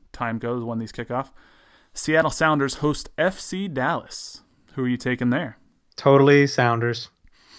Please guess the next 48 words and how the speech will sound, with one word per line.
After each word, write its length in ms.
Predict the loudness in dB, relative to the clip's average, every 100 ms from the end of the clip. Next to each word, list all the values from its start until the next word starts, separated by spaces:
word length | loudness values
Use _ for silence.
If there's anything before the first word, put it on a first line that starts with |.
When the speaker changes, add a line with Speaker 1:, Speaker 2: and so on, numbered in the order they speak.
| -20 -10
Speaker 1:
Yeah, 320 | -4 -4 -4 -4
I 100 | -2
think 300 | 0 0 2
I 80 |
was 120 | 0 2
talking 260 | 0 2
with 80 | -2
somebody 320 | 0 2 2
earlier 300 | 2 2 0
today. 320 | -2 0 0
F 160 | 0 -2
C 120 | -2
Dallas 320 | 0 2 2 0
has 120 | -2
only 280 | 2 4 4
won 380 | 2 0 0 -2
once 380 | -4 -6 -6 -10 -6
ever 380 | -4 -2 -4 -4
in 160 | -2 -2
Seattle. 520 | -2 -4 -4 -6 -12 _ _ _ _ _ _
I 60 | -18
can't 260 | -8 -8 -4
see 140 | -6
them 320 | -4 -6 -8 -12 _ _ _ _ -8
going 220 | -6 -4
in 120 | -4
there 120 | -6
and, 200 | -8 -10 -10
and 140 | -10
taking 280 | -8 -8 -8
out 160 | -10 -10
Seattle 440 | -10 -10 -12 -16 _
at 140 | -14 -12
home. 260 | -12 -14 -18 _ _ _ _ _ _ _ _ _ _ _ -4
This 200 | -4 0
one's 200 | 0 0
maybe 240 | 0 -2
a 40 | -2
little 160 | -2 -2
more 140 | -4
interesting. 420 | -8 -10 -8 -6
Toronto 400 | -4 2 2 4
F 160 | 2 2
C 320 | -2 -2 -2
host 600 | 0 0 0 -2 -8 -8
D 160 | -4 -4
C 240 | -4 -6
United. 720 | -2 0 0 0 -2 -6 -14